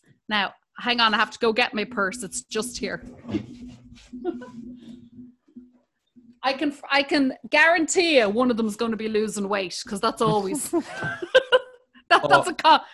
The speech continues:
Speaker 1: a
Speaker 2: uh,
Speaker 1: constant
Speaker 2: anyone
Speaker 1: theme.
Speaker 2: listening, uh, it's just like, this could be, this could be the most, this could be ve-, a very funny bit,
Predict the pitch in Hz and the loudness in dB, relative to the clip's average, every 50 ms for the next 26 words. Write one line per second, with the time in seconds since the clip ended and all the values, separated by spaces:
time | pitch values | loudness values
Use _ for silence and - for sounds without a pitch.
0 | - - 311 302 - - 339 - 170 - 165 180 190 220 220 214 208 180 - - | -4 -4 -4 -2 4 6 6 6 6 4 4 4 6 6 6 6 6 6 6 6
1 | 254 240 220 208 202 196 190 - 147 165 156 156 156 - 180 - - 175 151 139 | 4 4 2 2 2 0 0 -2 -4 -2 -2 -4 -4 -2 -4 -2 0 -2 -2 0
2 | 123 160 170 - - 208 170 - 170 156 156 160 160 147 - _ _ - - _ | 0 -4 -4 -2 -4 -6 -4 -2 -4 -2 -2 -2 -2 -4 -6 _ _ -20 -20 _
3 | - 165 - - 185 165 - 165 160 147 147 147 151 156 156 151 - - 147 147 | -12 -12 -6 -2 -2 -2 0 -2 -2 -2 -2 -2 -2 -2 -2 -2 -6 -6 -6 -6
4 | 143 - 180 151 151 143 123 139 147 131 127 120 156 170 190 185 175 - 160 151 | -4 -2 -4 -2 -2 -4 -4 -4 -6 -6 -4 -2 0 0 0 -2 -2 -2 -4 -2
5 | 160 151 - - 170 175 160 - | -4 -4 -2 -2 -2 -2 -2 -6